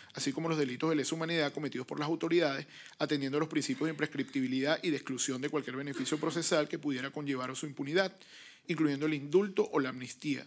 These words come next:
sin que sirva como justificación la obediencia debida. En esto, eh, resulta de particular importancia esta norma constitucional, pues nos ha permitido,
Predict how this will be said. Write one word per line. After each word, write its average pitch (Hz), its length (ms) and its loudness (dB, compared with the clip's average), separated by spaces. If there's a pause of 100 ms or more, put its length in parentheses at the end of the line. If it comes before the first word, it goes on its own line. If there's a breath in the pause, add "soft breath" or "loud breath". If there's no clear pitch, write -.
sin 147 240 -8
que 135 120 -4
sirva 139 320 -2
como 165 160 -6
justificación 170 680 -4
la 170 60 2
obediencia 131 440 -2
debida. 127 400 -4 (600 loud breath)
En 147 120 -4
esto, 151 340 0
eh, 143 300 0
resulta 139 460 -2
de 165 240 -2
particular 135 440 -4
importancia 151 600 -4
esta 147 140 -4
norma 143 260 -4
constitucional, 160 680 -2
pues 156 160 -8
nos 127 120 -6
ha 127 80 -6
permitido, 143 680 -4